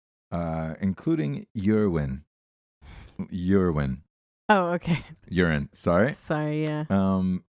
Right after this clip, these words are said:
Speaker 1: like, like, you remember that movie Alive where those people got trapped in the mountains and they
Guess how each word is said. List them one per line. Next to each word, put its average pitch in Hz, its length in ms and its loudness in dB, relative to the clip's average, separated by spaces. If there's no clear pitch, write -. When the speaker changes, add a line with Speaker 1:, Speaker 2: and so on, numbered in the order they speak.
Speaker 1:
like, 113 340 -2
like, 107 260 0
you 156 80 -4
remember 180 220 2
that 127 60 2
movie 113 220 2
Alive 90 420 2
where 92 60 -4
those 87 140 0
people 92 260 -4
got 87 200 -4
trapped 87 440 -2
in 90 80 -2
the 78 60 -2
mountains 85 460 -2
and 82 80 -4
they 78 80 -2